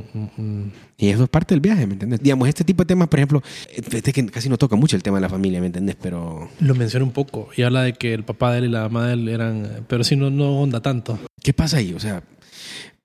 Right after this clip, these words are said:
Speaker 2: ¿vos crees que dentro del viaje eso tiene un peso bien importante?
Speaker 1: Pues mira,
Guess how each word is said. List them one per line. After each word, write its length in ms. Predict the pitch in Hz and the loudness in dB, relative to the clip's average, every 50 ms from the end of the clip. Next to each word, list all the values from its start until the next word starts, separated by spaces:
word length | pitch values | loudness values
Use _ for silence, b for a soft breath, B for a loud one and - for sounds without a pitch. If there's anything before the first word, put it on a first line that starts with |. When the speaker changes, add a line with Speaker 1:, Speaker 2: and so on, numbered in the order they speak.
| _ _ _ _ _ - | _ _ _ _ _ -4
Speaker 2:
¿vos 180 | 131 123 156 | -2 -2 0
crees 160 | - - 170 - | 2 0 0 2
que 440 | - 180 170 - - - - - _ _ - | 2 2 2 2 -2 -8 -20 -20 _ _ -14
dentro 640 | 151 139 135 135 131 127 127 120 120 131 123 120 | -10 -2 2 2 4 4 2 0 2 2 2 4
del 160 | 120 113 113 | 4 2 0
viaje 680 | 110 110 110 107 135 147 165 170 165 156 160 160 160 147 - B B B B B B B - _ | -2 0 2 2 4 4 4 4 4 6 6 4 4 2 0 B B B B B B B -8 _
eso 240 | - 139 139 143 131 | 2 2 4 4 4
tiene 160 | - 143 143 | 4 4 4
un 80 | 139 135 | 4 4
peso 220 | - 143 135 135 | 4 4 4 4
bien 140 | 131 143 143 | 4 4 4
importante? 540 | 135 120 - 117 - - 151 139 120 - - - - | 2 0 0 -2 -4 -2 -4 -6 -6 -6 -10 -10 -6
Speaker 1:
Pues 180 | - - 92 | -4 -2 0
mira, 280 | 120 113 113 110 104 | 0 0 0 0 -4